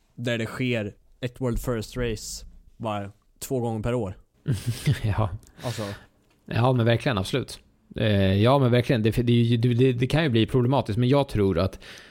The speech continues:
Speaker 2: för att det inte ska bli som Jonas säger, att det är ett lag som driver det här hela tiden, just för att Method är det laget som sitter med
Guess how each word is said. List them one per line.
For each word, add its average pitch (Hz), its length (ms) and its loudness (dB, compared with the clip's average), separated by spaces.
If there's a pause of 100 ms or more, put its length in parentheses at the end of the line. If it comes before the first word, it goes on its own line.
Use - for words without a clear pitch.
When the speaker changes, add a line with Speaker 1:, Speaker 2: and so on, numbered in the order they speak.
Speaker 2:
för 127 120 2
att 120 80 0
det 131 140 0
inte 143 320 2
ska - 120 0
bli 98 140 4
som 98 140 2
Jonas 92 260 2
säger, 87 280 0
att - 220 -6
det - 80 0
är - 180 -4 (120)
ett - 160 -4
lag 92 340 2
som 90 180 0
driver 90 300 4
det 82 60 2
här 80 120 0
hela 95 260 2
tiden, 87 380 0
just 104 180 2
för 101 100 -2
att 90 100 -2
Method 107 460 0
är 85 80 2
det 101 260 4
laget 98 340 0
som 98 100 0
sitter 117 520 -2
med 82 420 2